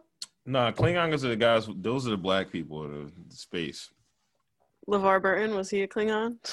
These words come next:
Speaker 1: Nah, he wasn't. He was just regular black.
Speaker 2: <laughs> Oh.
Speaker 1: But the
Speaker 2: Oh, he's just
Speaker 1: Klingons, Klingons was ultra black. They were, like, uh, incredibly violent.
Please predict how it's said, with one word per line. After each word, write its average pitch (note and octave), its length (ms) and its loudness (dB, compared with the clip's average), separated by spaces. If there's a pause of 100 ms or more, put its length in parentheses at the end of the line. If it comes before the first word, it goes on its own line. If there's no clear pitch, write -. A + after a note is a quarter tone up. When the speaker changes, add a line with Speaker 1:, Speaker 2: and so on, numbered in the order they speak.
Speaker 1:
Nah, G#2 300 2
he G#2+ 120 0
wasn't. F#2 360 -2
He F#2+ 100 -4
was F#2+ 100 -6
just F2+ 140 -8
regular E2+ 380 -4
black. C2 380 -12
Speaker 2:
<laughs> - 60 -20 (380)
Oh. G3+ 480 0 (360)
Speaker 1:
But - 160 -4
the F#2 120 -2
Speaker 2:
Oh, G2 60 4
he's F3+ 140 2
just A#2 100 2
Speaker 1:
Klingons, G2 300 2 (140)
Klingons A2+ 440 2
was F2+ 80 -4
ultra F2+ 340 0
black. D#2 280 -6
They G#2+ 80 0
were, A#2 80 4
like, G#2+ 160 4
uh, D#2+ 140 -4
incredibly F#2+ 760 -2
violent. D#2+ 560 -2